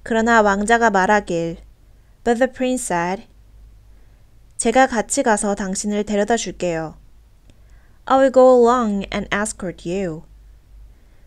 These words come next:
그는 이 아름다운 소녀가 누구의 자제인지 알고 싶었기 때문입니다.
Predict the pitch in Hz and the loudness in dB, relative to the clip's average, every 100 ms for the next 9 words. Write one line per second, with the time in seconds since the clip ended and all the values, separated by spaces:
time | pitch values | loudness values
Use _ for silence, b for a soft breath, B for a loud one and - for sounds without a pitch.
0 | b b b b b b b - 240 240 | b b b b b b b -6 -2 0
1 | 247 240 247 196 214 240 240 254 320 330 | 0 0 2 4 4 2 2 0 -4 -4
2 | 302 214 208 202 196 226 226 220 202 202 | -2 0 0 -2 -2 0 0 -2 -4 -2
3 | 226 233 214 190 170 175 185 240 - 247 | -2 -4 -4 -2 0 -2 -2 -4 -4 -8
4 | 226 220 262 269 254 208 175 165 160 | -6 -4 -4 -4 -6 -6 -6 -6 -8